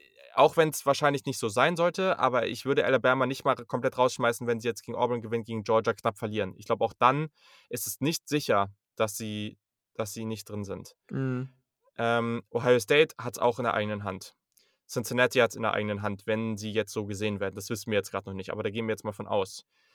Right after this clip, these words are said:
Speaker 1: Dann das Team aus dem Norden, wenn die gegen Ohio State gewinnen, dann jumpen die wahrscheinlich Notre Dame und haben's auch in der eigenen Hand.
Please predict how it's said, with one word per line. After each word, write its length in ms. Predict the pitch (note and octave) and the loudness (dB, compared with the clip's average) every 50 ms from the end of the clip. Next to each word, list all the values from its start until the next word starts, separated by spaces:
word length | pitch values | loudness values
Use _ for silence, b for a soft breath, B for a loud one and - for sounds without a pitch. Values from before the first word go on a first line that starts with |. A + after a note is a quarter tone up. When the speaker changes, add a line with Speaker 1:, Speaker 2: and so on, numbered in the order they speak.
| _ _ _ | _ _ _
Speaker 1:
Dann 120 | - B2+ | 2 2
das 100 | C3+ B2+ | 2 0
Team 200 | - - C#3+ C#3+ | -2 -2 -2 0
aus 120 | C3+ C3 - | 0 0 0
dem 80 | B2+ | 0
Norden, 400 | A#2+ A#2+ B2 C#3 D3+ E3+ F3+ F3 | 2 4 6 6 6 4 0 -2
wenn 160 | C#3 B2+ B2 A2+ | -2 -2 -2 -2
die 160 | C#3+ G3+ A3 | -2 0 2
gegen 160 | B3 A3+ E3+ | 4 4 4
Ohio 220 | D3 C3+ B2+ B2+ | 4 4 4 4
State 240 | A#2+ - B2+ A#2 - | 4 4 4 2 2
gewinnen, 480 | - - G2+ A2+ B2 D3+ F#3+ G3 D3 A#2+ | 0 -2 -2 0 0 0 -2 -4 -4 -2
dann 280 | - C3 A#2+ A#2 A#2 A#2 _ _ _ _ _ _ _ _ _ - | 0 0 0 0 -2 -8 _ _ _ _ _ _ _ _ _ 2
jumpen 520 | - C3 C3 E3+ F#3 - - D#3+ D3 C3 | 4 4 4 4 2 -2 -4 -4 -4 -4
die 180 | - B2+ A#2 G#2+ | -4 -6 -2 2
wahrscheinlich 520 | A#2 A2 - - - A2+ A2 A2 G2+ - | 2 2 2 2 0 0 0 0 -2 -4
Notre 260 | A#2 G#2+ G2+ - - | -4 -4 -4 -6 -8
Dame 400 | G2+ G#2 G#2 G#2 G#2+ A2+ C3+ D3 | -4 -2 0 0 0 -2 -4 -6
und 120 | - - A#2+ | -6 -6 -4
haben's 280 | A#2 A2+ A#2 A2 - | -2 -2 -2 -2 0
auch 240 | - C3 C#3 C#3 C3 | 4 4 4 4 2
in 80 | A#2+ A#2+ | 0 -2
der 100 | A2+ G2+ | -2 0
eigenen 340 | G2 G#2+ G#2 G#2+ G#2 G2+ G2+ | -2 -2 -4 -6 -8 -8 -6
Hand. 320 | G#2 G2 F#2+ - - - | -6 -6 -6 -8 -14 -18